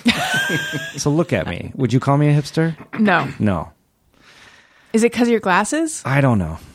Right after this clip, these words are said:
Speaker 2: I had a beard when I first started working
Speaker 1: Oh,
Speaker 2: for
Speaker 1: there you
Speaker 2: him.
Speaker 1: go.
Speaker 2: And yeah, sometimes I'll wear, like, a nice button-up shirt or something.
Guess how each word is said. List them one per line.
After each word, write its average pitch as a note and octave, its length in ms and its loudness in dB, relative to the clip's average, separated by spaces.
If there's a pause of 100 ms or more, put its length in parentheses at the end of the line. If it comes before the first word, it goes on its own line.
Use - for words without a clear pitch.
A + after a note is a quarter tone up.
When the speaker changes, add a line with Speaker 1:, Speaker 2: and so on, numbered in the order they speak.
Speaker 2:
I - 80 -4
had C3+ 120 4
a C3 40 2
beard A#2+ 400 4
when C3+ 100 4
I C3+ 60 4
first C3 220 0
started C3 220 2
working C3 300 2
Speaker 1:
Oh, C3 40 2
Speaker 2:
for C3 200 2
Speaker 1:
there C3 120 6
you B2+ 60 4
Speaker 2:
him. B2+ 60 2
Speaker 1:
go. C#3 320 -2
Speaker 2:
And A2 340 2
yeah, C3 200 4
sometimes B2+ 520 2
I'll A2 220 4
wear, G#2+ 420 2
like, - 400 -6 (680)
a G2+ 100 2
nice G2+ 380 2
button-up G2+ 440 0
shirt - 680 2
or E2+ 140 0
something. F2 600 0